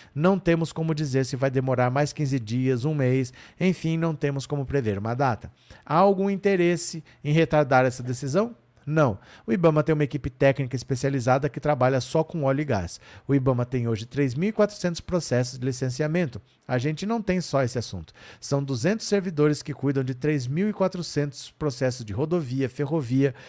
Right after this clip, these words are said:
porto, aeroporto, hidrelétrica, termoelétrica, linha de transmissão, mineração.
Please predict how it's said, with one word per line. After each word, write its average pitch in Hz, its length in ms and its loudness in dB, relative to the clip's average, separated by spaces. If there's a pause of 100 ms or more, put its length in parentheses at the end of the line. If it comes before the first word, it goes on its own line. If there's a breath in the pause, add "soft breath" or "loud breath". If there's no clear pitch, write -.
(240 loud breath)
porto, 160 360 6
aeroporto, 135 580 2
hidrelétrica, 123 680 4
termoelétrica, 123 720 2
linha 131 180 -2
de 127 120 -4
transmissão, 127 560 0
mineração. 131 680 2